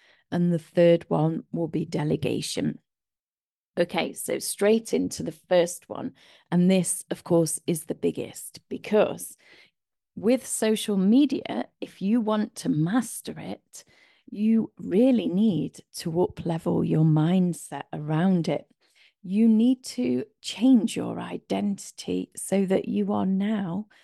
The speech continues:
the content creator and not the consumer. Consuming is what the masses do, but you have decided to be intentional.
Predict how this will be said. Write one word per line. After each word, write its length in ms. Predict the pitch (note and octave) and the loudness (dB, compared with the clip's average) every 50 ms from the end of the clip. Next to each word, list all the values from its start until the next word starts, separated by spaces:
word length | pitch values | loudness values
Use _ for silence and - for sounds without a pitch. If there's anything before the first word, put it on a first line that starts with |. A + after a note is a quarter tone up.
| _ _ _ _ _ | _ _ _ _ _
the 120 | - F#3+ | -6 -6
content 880 | - - - - - - - - A3+ A#3 A3 - - A#3+ A#3+ A#3+ - _ | -6 -8 -12 -14 -10 -4 2 4 6 6 4 4 2 2 2 2 2 _
creator 880 | - - B3+ B3+ A#3+ A#3 G3 F3+ - - - - D3+ D3+ F3+ F3+ - _ _ _ _ _ _ _ _ _ _ | -6 -2 0 2 4 4 2 2 -2 -6 -8 -8 -6 -6 -6 -6 -8 _ _ _ _ _ _ _ _ _ _
and 380 | E3+ E3+ F3 F3 E3+ E3+ F3 F3 | -6 -4 -2 0 2 4 4 4
not 480 | F#3 F3+ E3+ - - _ _ - - _ _ _ - | 4 4 2 -2 -4 _ _ -20 -20 _ _ _ -10
the 80 | E3+ | -10
consumer. 1040 | - - - F3 F3 E3 D#3 - - - - - E3+ F3 E3+ E3+ E3 D#3 D3+ D3+ D#3 - _ _ _ _ _ _ _ _ _ _ _ _ _ - | -10 -8 -6 -6 -6 -6 -6 -8 -10 -12 -4 0 2 4 4 4 4 4 2 0 -4 -8 _ _ _ _ _ _ _ _ _ _ _ _ _ -14
Consuming 1000 | - - F#3 F3+ F3+ - - - - - A#3 C4 C4 A#3 F#3+ - G3 A3 C4 D4+ - _ _ _ _ _ _ _ _ | -8 -6 -6 -4 -6 -6 -8 -10 -4 0 4 4 6 4 4 2 2 2 2 2 0 _ _ _ _ _ _ _ _
is 260 | - G3 E3+ - - | 0 0 0 0 -2
what 200 | - F3 - - | -2 -2 -2 0
the 100 | - F3 | 0 0
masses 760 | E3+ E3+ E3+ F3 F3 E3 D#3 D3+ - - D#3 D#3 D#3+ - - - | 2 2 2 2 0 -2 -4 -6 -8 -6 -6 -6 -6 -8 -10 -6
do, 280 | - D#3 D#3 - F#3 D#3+ - - _ _ - | -4 -2 -2 -2 -4 -8 -10 -16 _ _ -16
but 180 | - - - | -14 -10 -8
you 540 | - - F3 G3+ A#3 A#3 G3 E3 F3+ G3 G#3 - _ _ _ _ _ | -6 0 4 6 6 8 6 6 4 2 -2 -6 _ _ _ _ _
have 180 | - E3+ - - | -10 -10 -6 -6
decided 600 | - - - - D#3 D#3 E3 D#3 - E3+ D#3 _ | -8 -6 -4 -4 0 0 0 0 -2 -4 -8 _
to 120 | - - | -12 -6
be 140 | - - E3+ | -2 0 2
intentional. 960 | E3 E3 D#3 D3 - - F3+ F#3 - - - - - - D#3+ D#3 - D3+ D3+ | 2 2 0 -2 -4 -4 -4 -4 -4 -4 -8 -10 -6 -4 -2 -2 -2 -4 -6